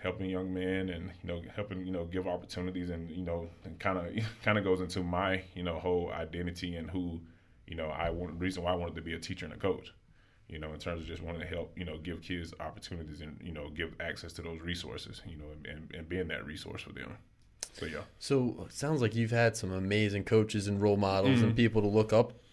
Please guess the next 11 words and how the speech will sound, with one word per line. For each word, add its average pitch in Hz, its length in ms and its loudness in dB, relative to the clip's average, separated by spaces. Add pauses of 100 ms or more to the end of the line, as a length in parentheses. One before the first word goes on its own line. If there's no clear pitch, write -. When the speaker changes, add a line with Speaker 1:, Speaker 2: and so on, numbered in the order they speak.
(160)
Speaker 2:
up 113 200 4
to 101 220 4
in, 101 120 6
Speaker 1:
Yeah. 95 220 8
Speaker 2:
in 107 120 2
your 98 140 2
entire 101 380 4
playing 107 340 4
career. 107 540 6
Speaker 1:
Right. 117 120 -2 (440)
Speaker 2:
Who, 147 420 2